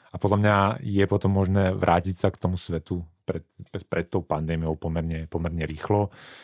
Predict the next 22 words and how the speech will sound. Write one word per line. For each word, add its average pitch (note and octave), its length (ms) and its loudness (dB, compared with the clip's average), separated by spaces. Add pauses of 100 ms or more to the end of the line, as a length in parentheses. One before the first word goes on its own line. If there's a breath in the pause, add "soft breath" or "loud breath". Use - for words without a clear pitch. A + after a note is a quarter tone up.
(220 loud breath)
A F2+ 160 -2
ďalšia, G#2 540 2
ďalší G#2 180 0
faktor, G#2 320 2
ktorý G2+ 220 4
je F2+ 40 0
zaujímavý, F2+ 340 4 (100)
je, F2 100 -2
že E2+ 60 -8
podľa F2+ 180 0
mňa F2+ 140 2
my F2+ 100 -2
sme F2 220 -4
nachystaní E2 720 -4 (720 loud breath)
takýmto G2 320 0
cvičením F#2 640 -2
aj - 160 -2
na F2+ 100 2
tú F2+ 140 -4
ďalšiu E2+ 320 -2
pandémiu, D#2 420 -2
lebo F#2 300 0